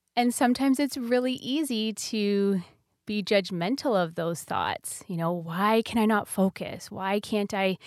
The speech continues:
sit here in stillness and just be able to clear my thoughts?"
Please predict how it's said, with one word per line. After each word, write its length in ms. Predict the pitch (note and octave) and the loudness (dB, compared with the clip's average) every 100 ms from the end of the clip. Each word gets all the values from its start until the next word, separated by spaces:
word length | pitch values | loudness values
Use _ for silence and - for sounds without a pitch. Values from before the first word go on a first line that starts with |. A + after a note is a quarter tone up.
| - - - - | -18 -18 -20 -10
sit 240 | - A#3 | -2 -2
here 180 | - G3 | 0 2
in 140 | F#3+ | 2
stillness 640 | F#3 - G3 F#3+ F3+ E3 - | 0 0 0 2 2 0 -2
and 160 | E3+ E3+ | -6 -6
just 220 | F3 - | -8 -8
be 180 | F3+ F#3+ | -6 -2
able 200 | F3+ F3 | 0 0
to 120 | G3 | -4
clear 360 | - G#3 G3+ | -4 0 2
my 200 | G3+ F3 | 4 0
thoughts?" 680 | D#3+ E3+ D3 D#3 - - - | 0 0 0 -2 -6 -10 -12